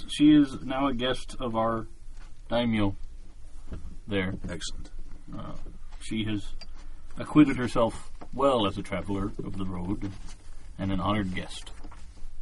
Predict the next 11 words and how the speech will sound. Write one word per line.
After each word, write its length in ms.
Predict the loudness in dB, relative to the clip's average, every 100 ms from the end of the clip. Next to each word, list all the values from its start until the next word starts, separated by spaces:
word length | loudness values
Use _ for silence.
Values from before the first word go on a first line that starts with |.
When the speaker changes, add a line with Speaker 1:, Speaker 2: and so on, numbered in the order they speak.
| -2 -4
Speaker 2:
Excellent. 360 | -4 -4 -6 -8 -8 -6 -4 -4 -6 -8 -6 -6 -6 -6
I'm 160 | -6 -6
heartened 520 | -2 -2 -2 -6 -8 -8
by 120 | -8
the 80 | -10
fact 240 | -8 -8 -6 -2 -2 -2 -4 -8 -8 -8 -8 -8 -8 -8 -8 -8
that, 260 | -6 -6 -6
that, 100 | -6
uh, 120 | -6 -6 -8 -8 -8 -8 -8
your 100 | -6
daimyo 560 | -6 -6 -6 -8 -8